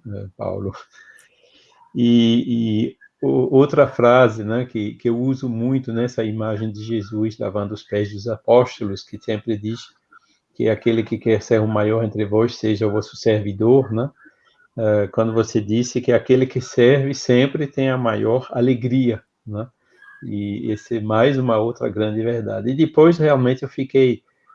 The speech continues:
eh, emocionado vendo também a sua emoção e a beleza dessa, desse exemplo do Chico Xavier, né? O, o exemplo, né, que eu sempre chamo ele de o melhor exemplo de médium, né?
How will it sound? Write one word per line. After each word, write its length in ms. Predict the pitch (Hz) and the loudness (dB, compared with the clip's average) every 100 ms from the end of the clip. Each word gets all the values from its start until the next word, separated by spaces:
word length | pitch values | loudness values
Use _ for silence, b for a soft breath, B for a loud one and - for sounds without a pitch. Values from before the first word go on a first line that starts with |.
| _ | _
eh, 540 | 117 110 107 104 104 - | -2 0 0 0 -2 0
emocionado 920 | 127 143 107 160 135 117 147 131 107 | 2 2 2 2 4 6 6 4 0
vendo 500 | 95 123 139 147 135 | -4 0 2 2 -2
também 320 | 127 120 127 131 | 0 0 0 0
a 60 | |
sua 340 | - - 151 151 | -2 0 2 2
emoção 640 | 151 131 104 - 110 127 | 2 -2 -4 -8 -8 -4
e 100 | 117 | -4
a 60 | 110 | -4
beleza 600 | 101 104 107 117 127 110 | -6 -6 -2 -2 -4 -8
dessa, 440 | 110 110 - 113 - _ _ _ _ - | -8 -12 -12 -14 -14 _ _ _ _ -2
desse 280 | 123 - | -2 2
exemplo 640 | 156 127 104 127 139 135 123 | 2 2 4 4 4 2 -4
do 100 | 113 | -6
Chico 300 | - 127 - | -12 -10 -10
Xavier, 580 | - 120 98 110 127 117 | 0 2 2 2 2 2
né? 180 | 110 135 - b b b b | -2 -6 -10 b b b b
O, 280 | - 120 131 | -8 -6 2
o 60 | 123 | 4
exemplo, 640 | 123 110 131 143 139 113 | 4 2 2 2 -2 -6
né, 240 | 107 127 120 | -2 -2 -2
que 380 | 110 98 101 92 110 | -6 -8 -10 -14 -10
eu 160 | 110 107 | -8 -8
sempre 380 | - 123 123 | 0 0 0
chamo 400 | 131 123 120 117 | -4 -4 -2 0
ele 200 | 113 127 | 2 0
de 540 | 123 123 113 101 92 104 101 - | 0 0 0 0 -2 -6 -10 -6
o 100 | 113 | 0
melhor 440 | 113 110 127 160 | 2 6 6 6
exemplo 520 | 151 110 123 123 139 135 | 2 2 -2 -2 -4 -6
de 100 | 135 | -4
médium, 600 | 117 120 135 123 107 95 | 0 2 2 -2 -10 -10
né? 220 | 101 123 | -4 -4